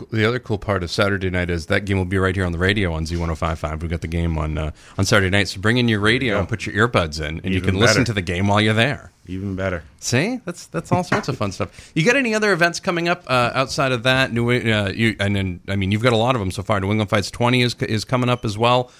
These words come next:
Speaker 1: Uh, are, are tickets sold out for, for the, uh, for the N E F twenty event, or are they starting to get low?
Speaker 2: Oh, man, we were, we've been getting low for a couple weeks now.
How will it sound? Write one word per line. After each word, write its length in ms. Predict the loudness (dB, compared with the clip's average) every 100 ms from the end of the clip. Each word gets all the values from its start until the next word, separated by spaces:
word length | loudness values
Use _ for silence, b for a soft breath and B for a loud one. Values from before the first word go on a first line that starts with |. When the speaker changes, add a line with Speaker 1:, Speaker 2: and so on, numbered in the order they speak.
| B B
Speaker 1:
Uh, 320 | -2 0 0 -2
are, 140 | -4 -2
are 100 | -4
tickets 320 | -2 -2 -2
sold 260 | 0 0 2
out 180 | 0 0
for, 320 | 0 0 0
for 160 | -2 -2
the, 300 | 0 2 2
uh, 80 | 0
for 100 | 0
the 140 | 0
N 80 | 2
E 80 | 0
F 120 | 0
twenty 260 | 0 2
event, 260 | 2 0 2
or 60 | 2
are 40 |
they 140 | 2
starting 240 | 2 2 2
to 60 |
get 160 | 0 0
low? 380 | 2 2 0 -4 b -6
Speaker 2:
Oh, 180 | -4 -2
man, 220 | 0 2
we 100 | 4
were, 300 | 4 2 0
we've 220 | -2 -2
been 260 | 0 0 2
getting 320 | 0 0 2
low 220 | 2 2
for 320 | 0 0 2
a 60 | 2
couple 280 | 0 -2 0
weeks 300 | 0 0 0
now. 300 | 0 0